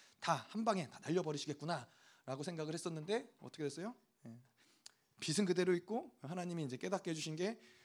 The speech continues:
"빚쟁이는 천국까지 쫓아오지 않는다." 예, 거기서 자유함을 느끼셨다는 거예요. 어, 그러고서는 이제 하나님이, 근데 이런 것들이 굉장히 별거 아닌 것 같지만 굉장히 중요해요. 빚, 우리가 이 세상의 빚을 지고서는 내가 이 빚을 어떻게든 갚아낼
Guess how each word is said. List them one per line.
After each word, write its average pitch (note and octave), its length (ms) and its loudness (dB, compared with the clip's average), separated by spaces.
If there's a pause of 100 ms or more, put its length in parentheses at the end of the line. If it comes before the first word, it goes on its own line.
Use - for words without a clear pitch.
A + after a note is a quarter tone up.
(400)
"빚쟁이는 D3 440 2
천국까지 D3+ 440 -2
쫓아오지 C3 280 -4
않는다." A#2+ 400 -8 (320)
예, C3+ 60 -6
거기서 F3 320 6
자유함을 C3+ 460 0
느끼셨다는 A2+ 520 -8
거예요. G2+ 160 -14 (560)
어, G#2 140 -14
그러고서는 B3 400 0
이제 F#3+ 100 4
하나님이, A3 380 4 (180)
근데 D#4 180 4
이런 D#4+ 300 6
것들이 E4 260 4
굉장히 C4 340 4
별거 G#3+ 300 10
아닌 A#3+ 160 6
것 A#3 60 0
같지만 A#3+ 320 -2
굉장히 A#3+ 320 -4
중요해요. F#3 440 -2 (360)
빚, - 340 4 (100)
우리가 C4 420 8
이 A3 100 6
세상의 C#4+ 580 6
빚을 A#3 380 4
지고서는 B3 480 2
내가 A3+ 180 4
이 A3+ 80 2
빚을 A3+ 320 0
어떻게든 G#3+ 400 2
갚아낼 G#3+ 560 4